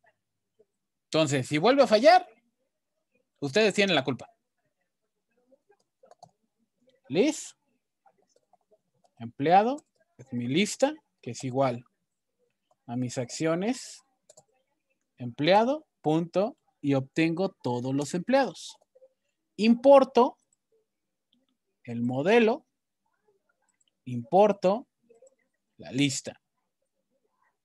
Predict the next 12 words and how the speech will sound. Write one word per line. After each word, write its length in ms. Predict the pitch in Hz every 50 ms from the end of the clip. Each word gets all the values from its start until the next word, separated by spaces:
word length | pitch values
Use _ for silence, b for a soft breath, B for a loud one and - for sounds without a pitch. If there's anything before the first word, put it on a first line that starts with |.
| _ _ _ _ _ _ 932 _ _ _ _ _ _ _ _ _ _ _ _ _ _ _ _ _ 113
Están 280 | 110 - - 127 123
aquí 200 | 123 127 - 139
arriba. 360 | 127 120 127 113 95 - - - _ _ _ _ _ _ _ _ _ _ _ -
Modelo, 680 | 131 120 123 127 135 170 196 220 233 254 277 311 - _ _ _ _ _ _ -
acciones 440 | 117 120 - 143 131 131 123 -
empleado 500 | 120 117 120 156 170 180 196 196 240 269 - _ _ _ _ _ _ - - -
y 40 |
la 140 | 117 113 107
lista. 480 | 107 110 101 - - - - - _ _ _
¿Estamos 320 | _ - 135 131 131 127
de 60 | 139 139
acuerdo? 380 | - 208 226 277 381 403 _